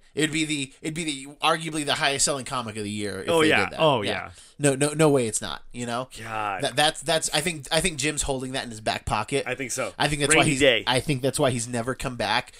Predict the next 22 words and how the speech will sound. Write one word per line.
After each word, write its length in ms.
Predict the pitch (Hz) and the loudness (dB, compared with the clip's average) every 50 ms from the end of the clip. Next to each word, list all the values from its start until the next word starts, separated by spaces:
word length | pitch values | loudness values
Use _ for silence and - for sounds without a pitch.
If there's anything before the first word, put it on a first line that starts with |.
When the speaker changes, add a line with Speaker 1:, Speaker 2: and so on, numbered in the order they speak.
| - - - - _ - | -20 -20 -20 -10 _ 0
Speaker 1:
um, 440 | 127 123 117 113 107 104 107 107 110 - | 2 4 4 2 2 -2 -6 -8 -8 -6
and 100 | 135 131 | -2 2
why 160 | 139 123 120 | 2 4 4
he's 140 | 123 113 - | 2 0 0
kinda 200 | - 139 123 117 | -2 -2 -2 -2
like, 300 | 107 101 98 - - - _ _ - | -2 -2 -4 -6 -12 -20 _ _ -4
"Okay, 320 | 135 127 117 - - 117 - | -4 -4 -4 -4 -8 -10 -8
cool, 220 | - 131 117 107 | -6 -6 -4 -4
I 80 | 104 104 | -4 -6
get 140 | 110 107 | -6 -8
to 100 | - 110 | -8 -8
kind 180 | 104 127 117 104 | -6 -8 -8 -6
of 80 | 95 - | -2 0
sit 260 | - - - 151 - 107 | 2 2 2 0 -2 -6
in, 160 | 117 110 107 - | -8 -14 -12 -10
in, 260 | 117 113 107 104 104 | -8 -8 -6 -6 -6
uh, 240 | 101 98 98 98 98 - - - - - - - | -4 -4 -2 -4 -4 -6 -10 -16 -20 -18 -10 -6
at 160 | 117 120 117 | -6 -6 -4
D 140 | 120 123 120 | -2 0 2
C," 380 | - - 170 180 160 131 120 | 4 4 4 2 2 -2 -2
because 360 | 113 117 - 147 131 117 110 147 | -4 -4 -4 -2 -2 -2 0 0
Speaker 2:
Right. 320 | 143 131 117 98 - - | 0 0 0 0 -2 -6